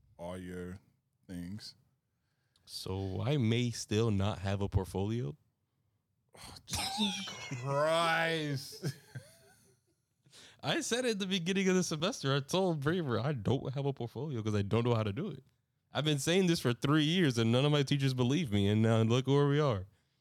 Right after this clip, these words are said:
Speaker 1: You
Speaker 2: No
Speaker 1: coulda
Speaker 2: portfolio.
Speaker 1: easily, you coulda easily asked Meg to
Speaker 2: I
Speaker 1: help
Speaker 2: did
Speaker 1: you.
Speaker 2: last year and, and, she, and it didn't go well.
Speaker 1: Did you set an appointment?
Speaker 2: Yeah, I was with her the whole time.
Speaker 1: This is, this is, this is a daily conversation between the two of us.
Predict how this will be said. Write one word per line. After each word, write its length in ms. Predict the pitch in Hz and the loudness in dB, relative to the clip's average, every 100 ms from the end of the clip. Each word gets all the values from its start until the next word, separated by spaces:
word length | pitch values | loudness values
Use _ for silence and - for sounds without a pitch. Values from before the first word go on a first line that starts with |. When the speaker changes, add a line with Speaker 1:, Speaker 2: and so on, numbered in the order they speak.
| _ _ - | _ _ 0
Speaker 1:
You 140 | 98 | 2
Speaker 2:
No 60 | 120 | 4
Speaker 1:
coulda 120 | - | 2
Speaker 2:
portfolio. 280 | 143 117 131 | 2 2 2
Speaker 1:
easily, 280 | 139 101 98 | 2 2 0
you 120 | 226 | 2
coulda 180 | 330 277 - | 2 0 -2
easily 440 | 170 190 175 143 139 | -2 0 0 0 0
asked 340 | 139 139 127 123 | -2 -2 -2 -4
Meg 480 | 120 117 95 98 - _ _ _ _ _ _ - | 0 0 -2 -8 -18 _ _ _ _ _ _ -2
to 100 | 127 | 0
Speaker 2:
I 40 | |
Speaker 1:
help 180 | 120 120 | 2 2
Speaker 2:
did 240 | 123 127 | 2 2
Speaker 1:
you. 80 | 98 | 2
Speaker 2:
last 320 | 104 131 117 | 0 0 0
year 140 | 98 92 | -2 0
and, 160 | 92 92 | -2 -2
and, 200 | 95 90 | -4 -4
she, 140 | 90 | -4
and 400 | 98 98 95 69 - - - | -4 -4 -6 -10 -20 -20 -8
it 340 | 101 98 95 | -8 -6 -6
didn't 300 | 98 104 104 | -2 0 0
go 160 | 101 107 | 0 -2
well. 280 | 101 - 98 - | -2 -8 -12 -8
Speaker 1:
Did 180 | 120 110 | -6 -4
you 120 | 113 | -4
set 200 | 113 110 | -2 -4
an 60 | 107 | -4
appointment? 480 | 107 117 139 156 - _ _ _ | -4 -4 -4 -8 -14 _ _ _
Speaker 2:
Yeah, 160 | - 196 | -2 2
I 20 | |
was 180 | 135 113 | 2 2
with 180 | 156 - | 0 0
her 100 | 107 | 0
the 140 | 95 | 0
whole 100 | 95 95 | -2 0
time. 140 | 101 | 0
Speaker 1:
This 180 | 147 - | 0 0
is, 180 | 143 135 | -4 -6
this 360 | 123 131 151 170 | -4 -4 -2 -2
is, 300 | 160 143 - - - | -2 -4 -10 -16 -4
this 200 | 117 127 | -2 0
is 140 | 123 - | -2 0
a 100 | 123 | -2
daily 680 | 107 113 110 110 104 98 98 _ _ _ - - | 0 0 2 2 0 -2 -6 _ _ _ -20 -12
conversation 720 | - 110 104 - 95 90 95 | -4 -4 -2 -4 -4 -6 -10
between 300 | 92 90 98 | -10 -8 -8
the 60 | 87 | -8
two 180 | - 92 | -10 -10
of 120 | 78 | -10
us. 260 | - - | -12 -14